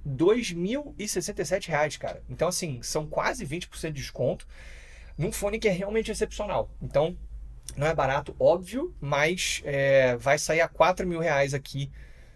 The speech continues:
é, com, é, fora o desconto de, de, de cupom, tá? Então você vai poder botar o cupom, ele vai baixar um pouquinho mais, mas ainda assim, tipo, cara, óbvio que é um in-ear caro, mas é uma ótima oportunidade se você puder gastar, quiser gastar algo por aí.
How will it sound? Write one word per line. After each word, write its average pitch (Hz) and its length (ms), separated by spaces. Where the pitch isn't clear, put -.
é, 117 640
com, 359 200
é, 135 240
fora 160 320
o - 20
desconto 143 460
de, 131 180
de, 123 200
de 123 200
cupom, 123 420
tá? 131 200
Então 135 160
você - 120
vai 127 120
poder 127 180
botar 123 200
o 123 40
cupom, 214 320
ele 180 80
vai 143 100
baixar 131 380
um 131 100
pouquinho 143 320
mais, 185 280
mas 175 160
ainda 214 180
assim, 127 180
tipo, - 240
cara, 127 300
óbvio 160 300
que 151 80
é 160 40
um 147 60
in-ear 135 260
caro, 180 380
mas 151 200
é 156 40
uma 151 220
ótima 175 320
oportunidade 143 460
se 147 80
você 143 180
puder 170 400
gastar, 139 440
quiser 165 420
gastar 139 320
algo 135 220
por 139 160
aí. 107 140